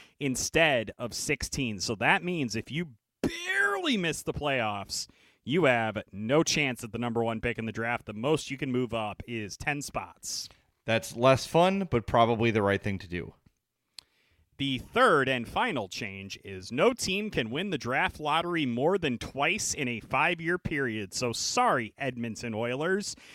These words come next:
Speaker 1: You will not be able to win the lottery three years in a row ever again because the N H L doesn't want you to.
Speaker 2: So funny that the first comment on Pierre LeBrun's tweet of the rules is a guy with an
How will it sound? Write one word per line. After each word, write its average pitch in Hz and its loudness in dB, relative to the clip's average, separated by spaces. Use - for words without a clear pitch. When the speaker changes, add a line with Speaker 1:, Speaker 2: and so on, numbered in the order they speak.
Speaker 1:
You 208 2
will 233 6
not 185 4
be 196 0
able 190 0
to - 0
win 202 0
the 165 0
lottery 110 -2
three 131 -6
years 123 -4
in 120 -2
a 120 -2
row 156 0
ever 247 0
again 220 -2
because 156 0
the 170 0
N 185 8
H 165 6
L 156 4
doesn't 135 2
want 117 -6
you 95 -16
to. - -18
Speaker 2:
So 202 2
funny 127 4
that 104 0
the 104 0
first 127 -4
comment 101 -4
on 95 -4
Pierre 113 -6
LeBrun's 98 -6
tweet 113 -4
of 104 -4
the 107 -2
rules 107 -4
is 107 -4
a 101 -6
guy 110 2
with 123 0
an 107 -4